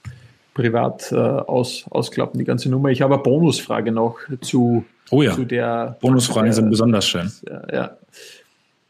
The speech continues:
Speaker 1: Weil David Alaba ja bei den, äh, drei Spielern dabei ist, gegen denen, gegen die du am öftesten gespielt hast, bei den drei Österreichern.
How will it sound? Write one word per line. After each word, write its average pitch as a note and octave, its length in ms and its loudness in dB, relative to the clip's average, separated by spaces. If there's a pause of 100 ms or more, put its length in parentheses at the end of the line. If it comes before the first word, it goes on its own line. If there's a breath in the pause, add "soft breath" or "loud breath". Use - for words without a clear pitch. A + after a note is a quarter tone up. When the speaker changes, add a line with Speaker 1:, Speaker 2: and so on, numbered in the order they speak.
Speaker 1:
Weil C3 420 0
David C#3+ 320 0
Alaba D3+ 260 2
ja C#3+ 140 2
bei C#3 160 2
den, C3 400 0
äh, B2 480 2 (240)
drei B2 200 2
Spielern D#3+ 360 0
dabei D3 300 2
ist, - 160 -2
gegen C3 260 -2
denen, C3 460 -2 (240)
gegen B2 180 0
die B2+ 140 2
du B2+ 320 2
am B2 140 -2
öftesten C#3 380 -2
gespielt C3 360 0
hast, E3+ 180 -2
bei C#3+ 80 2
den C3+ 140 -2
drei C3 180 2
Österreichern. C#3+ 840 0